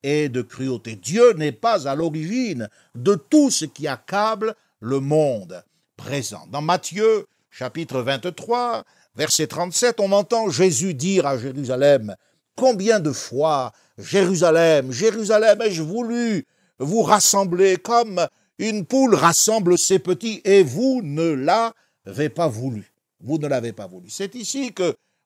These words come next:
voyez-vous, euh, euh, le bas blesse. Dans l'évangile de Luc qui nous rapporte la même scène,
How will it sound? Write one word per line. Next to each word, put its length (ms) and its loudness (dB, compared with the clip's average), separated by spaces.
voyez-vous, 640 4
euh, 120 6
euh, 800 -4
le 160 0
bas 180 8
blesse. 460 0
Dans 200 -6
l'évangile 480 2
de 80 8
Luc 360 2
qui 120 -4
nous 120 -2
rapporte 460 -4
la 180 0
même 240 -4
scène, 540 2